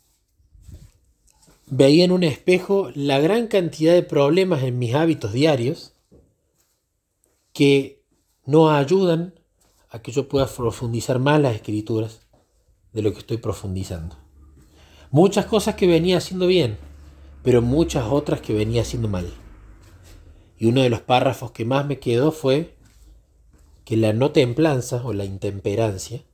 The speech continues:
o la falta de temperancia tiran por la borda todos los otros remedios naturales.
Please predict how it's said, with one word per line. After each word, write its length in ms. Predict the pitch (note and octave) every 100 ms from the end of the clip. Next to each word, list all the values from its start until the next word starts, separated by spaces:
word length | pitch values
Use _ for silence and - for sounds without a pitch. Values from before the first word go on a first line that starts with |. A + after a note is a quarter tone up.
| _ _ _ _ -
o 100 | F#2+
la 120 | F2
falta 400 | B2 B2 A#2 G#2
de 80 | F#2+
temperancia 800 | G2+ G2 G#2 A2 A2+ A2 D#3+ - _ _ _ _ _ _ _ _ _
tiran 340 | C#3 C#3 B2+ A#2
por 180 | A#2
la 120 | A#2 A2+
borda 460 | B2 C3 C#3 C3+ - _ _
todos 600 | - F#3+ F3 E3 E3 - - -
los 180 | A2+ A2+
otros 520 | A2+ A#2 - A2+ - -
remedios 440 | G#2 G2+ G#2+ G2
naturales. 720 | F#2+ F#2+ E2+ E2+ - - _